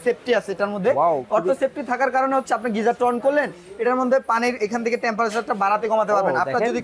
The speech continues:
Speaker 1: কুসুম গরম মনে হয়,
Speaker 2: হুম।
Speaker 1: তাহলে কুসুম গরমটা রাখতে পারবেন। যদি
Speaker 2: আচ্ছা।
Speaker 1: মনে হয় যে আপনার আরো বেশি গরম পানি প্রয়োজন, তাহলে
Speaker 2: ওকে।
Speaker 1: এখান থেকে বাড়ায় নিতে পারবেন। আর এটা গরম পানিটা বাড়ানোর পরে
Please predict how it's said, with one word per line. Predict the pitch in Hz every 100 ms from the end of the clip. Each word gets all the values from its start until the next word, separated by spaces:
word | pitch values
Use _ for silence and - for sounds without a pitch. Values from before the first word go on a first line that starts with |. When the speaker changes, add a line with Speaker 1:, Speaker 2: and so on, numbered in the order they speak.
| -
Speaker 1:
কুসুম | 240 254 240
গরম | 240 240 226
মনে | 226 226
হয়, | 247
Speaker 2:
হুম। | 127 147 208
Speaker 1:
তাহলে | 208 226
কুসুম | 233 269 240
গরমটা | 233 233 226
রাখতে | 214 220
পারবেন। | 220 226 208
যদি | 220 -
Speaker 2:
আচ্ছা। | -
Speaker 1:
মনে | 247
হয় | 247 240
যে | 262 - - -
আপনার | 233 175 165
আরো | 202 269 262
বেশি | 254 262 277 185
গরম | 214 240 240
পানি | 233 220
প্রয়োজন, | 233 226 262 - 143
তাহলে | 214 233
Speaker 2:
ওকে। |
Speaker 1:
এখান | 214 254
থেকে | 247 226
বাড়ায় | 180 190 196
নিতে | 185
পারবেন। | 170 175 175 208
আর | 233 240
এটা | 226 214
গরম | 220 240
পানিটা | 247 247 254 220
বাড়ানোর | 226 240 233
পরে | 254